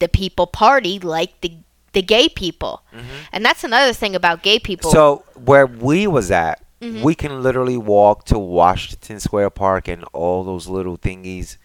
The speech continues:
Speaker 2: within five minutes.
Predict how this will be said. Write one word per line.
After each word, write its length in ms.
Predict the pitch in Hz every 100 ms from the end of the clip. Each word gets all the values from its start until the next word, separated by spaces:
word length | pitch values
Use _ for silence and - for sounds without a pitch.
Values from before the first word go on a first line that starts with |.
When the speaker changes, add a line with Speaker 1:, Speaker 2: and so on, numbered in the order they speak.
| _ _ _ _
Speaker 2:
within 680 | 73 71 - 65 60 53 50 _ _ _ _ _ _ _
five 180 | - - -
minutes. 520 | 78 80 _ - -